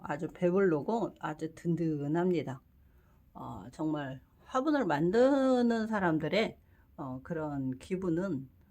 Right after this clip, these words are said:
어, 만들어 본 사람만이 알 것 같아요. 어, 왠지, 어, 넉넉하고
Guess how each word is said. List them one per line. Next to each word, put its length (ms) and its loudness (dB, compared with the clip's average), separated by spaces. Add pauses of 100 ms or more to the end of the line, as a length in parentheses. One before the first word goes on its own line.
(120)
어, 280 -10
만들어 380 2
본 160 -2
사람만이 480 -2
알 180 -8
것 100 -20
같아요. 280 -20 (680)
어, 280 -14 (340)
왠지, 640 -4 (680)
어, 500 -10
넉넉하고 1040 0